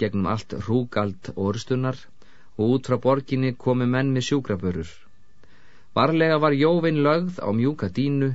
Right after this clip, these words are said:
en líkama konungsins huldu þeir með stórri gullofinni ábreiðu og báru raðir blisa með fram börum hans og loga þeirra, fölir í sólskininu, blöktu í vindinum. Þannig voru þjóðan og jóvin borin inn í Gondorsborg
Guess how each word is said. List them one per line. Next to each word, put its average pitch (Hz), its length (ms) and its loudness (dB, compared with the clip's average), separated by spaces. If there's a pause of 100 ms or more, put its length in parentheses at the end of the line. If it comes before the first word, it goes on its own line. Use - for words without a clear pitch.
(440)
en 98 120 2
líkama 127 440 2
konungsins 127 560 0
huldu 123 380 0
þeir 113 180 2
með 95 140 0
stórri 131 380 2 (100)
gullofinni 117 580 2
ábreiðu 113 540 0 (400)
og 98 100 -2
báru 110 320 4
raðir 123 400 2
blisa 127 400 2
með 117 220 0
fram 95 180 0
börum 123 360 2
hans 120 260 -2 (340)
og 107 160 2
loga 127 380 4
þeirra, 117 320 2 (240)
fölir 123 560 4
í - 20 -4
sólskininu, 120 680 0 (320)
blöktu 123 420 2
í 98 160 2
vindinum. 90 480 0 (800)
Þannig 135 480 2
voru 123 220 2
þjóðan 147 560 2
og 110 100 0
jóvin 139 480 2
borin 131 400 2
inn 98 140 0
í 87 80 -6
Gondorsborg 139 720 -2